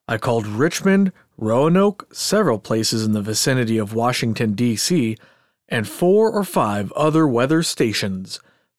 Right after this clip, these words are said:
but all of their balloons were accounted for,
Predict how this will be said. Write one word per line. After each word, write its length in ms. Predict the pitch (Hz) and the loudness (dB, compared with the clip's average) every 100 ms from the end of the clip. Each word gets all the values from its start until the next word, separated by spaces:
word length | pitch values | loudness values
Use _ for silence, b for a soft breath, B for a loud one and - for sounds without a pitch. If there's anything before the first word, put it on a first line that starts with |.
| - | -4
but 240 | 107 - - | -2 -2 -4
all 420 | 147 165 190 175 | 0 4 4 2
of 220 | 123 104 | -2 0
their 260 | 117 160 185 | 2 2 2
balloons 640 | 208 214 226 135 127 120 | 2 2 4 2 0 -2
were 240 | 120 120 | 0 0
accounted 500 | 107 - 185 190 104 | 0 -2 0 0 -2
for, 400 | - 101 98 - | -4 -6 -6 -10